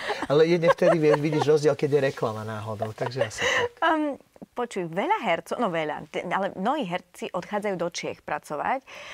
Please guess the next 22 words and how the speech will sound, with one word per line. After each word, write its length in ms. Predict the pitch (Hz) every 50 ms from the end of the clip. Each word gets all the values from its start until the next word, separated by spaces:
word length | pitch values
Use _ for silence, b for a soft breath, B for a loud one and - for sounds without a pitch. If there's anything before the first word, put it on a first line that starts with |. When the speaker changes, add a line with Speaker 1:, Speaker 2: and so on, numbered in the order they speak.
| B B B
Speaker 2:
lebo 140 | 160 170
majú 140 | 170 190 196 180
taký 220 | - 170 - 190
možno 240 | 180 180 175 165 175
pocit, 280 | 165 170 160 - 160
že 120 | - 170 156
je 40 | -
to 80 | 143
tam 120 | - 139 160
lepšie 280 | 226 240 - - 226
zaplatené, 520 | 208 208 190 - 196 185 - 185 175 165 151
že 80 | -
tam 120 | - 175 147
majú 120 | - 175
viacej 240 | 208 226 - - 202
Speaker 1:
Mhm. 80 | -
Speaker 2:
príležitostí. 600 | 185 185 180 180 175 - 147 - 185 175 - -
Teba 200 | 170 - 214 214
nikdy 320 | 240 220 196 185 185 208 240
nelákalo 420 | 247 254 254 269 269 - 302 294 233
Speaker 1:
No, 60 | 226 233
Speaker 2:
ísť? 160 | 262 - 196